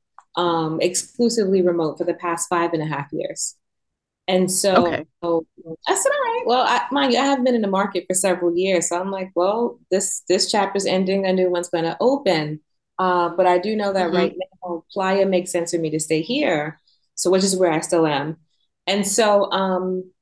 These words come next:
Speaker 1: I said, "Well, I'll go back and I'll find a new remote job." And the market has changed so much with regards to them even wanting to give you a remote opportunity.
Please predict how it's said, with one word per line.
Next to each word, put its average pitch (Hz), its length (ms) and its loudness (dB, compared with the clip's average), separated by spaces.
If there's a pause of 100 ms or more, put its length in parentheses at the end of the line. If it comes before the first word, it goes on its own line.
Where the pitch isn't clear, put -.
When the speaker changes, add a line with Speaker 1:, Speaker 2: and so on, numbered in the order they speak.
(140)
Speaker 1:
I 359 80 2
said, 381 140 2
"Well, 349 160 4
I'll 311 100 2
go 311 160 2
back 294 220 0
and 269 80 2
I'll 262 140 -4
find 262 260 -2
a - 20 0
new 254 180 2
remote 240 280 0
job." 285 360 -4
And 180 160 0
the 180 60 0
market 185 400 -4 (100)
has 214 140 -6
changed 202 640 -4
so 269 300 -2
much 302 580 -2 (580)
with 196 220 0
regards 196 680 -2
to 190 580 0 (400)
them 196 240 0
even 196 240 0
wanting 185 240 2
to 185 140 -4
give 190 180 0
you 220 220 -2
a 208 40 -4
remote 214 360 -4
opportunity. 220 1080 -2